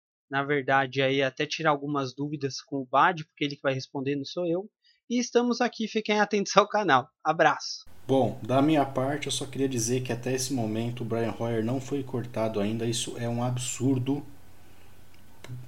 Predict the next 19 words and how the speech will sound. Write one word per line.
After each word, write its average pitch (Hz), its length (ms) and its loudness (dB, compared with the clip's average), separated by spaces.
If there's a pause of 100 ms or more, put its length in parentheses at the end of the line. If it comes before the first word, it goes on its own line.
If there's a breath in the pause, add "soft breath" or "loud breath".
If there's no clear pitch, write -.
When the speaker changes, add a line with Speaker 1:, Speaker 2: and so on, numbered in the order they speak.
Speaker 2:
Os 113 160 2
muros 156 580 6 (260)
de - 120 -4
Foxborough 120 680 -4
devem 117 340 0
ser 127 220 -2
pichados. 90 640 -2
É 104 80 0
inadmissível 123 760 -2
que 113 100 -8
esse 101 140 -4
cara 98 200 -2
não 120 140 -2
tenha 120 260 -2
sido 113 240 -4
cortado 104 600 0
ago-, 104 280 -2
até 90 260 -4
agora. 110 460 -2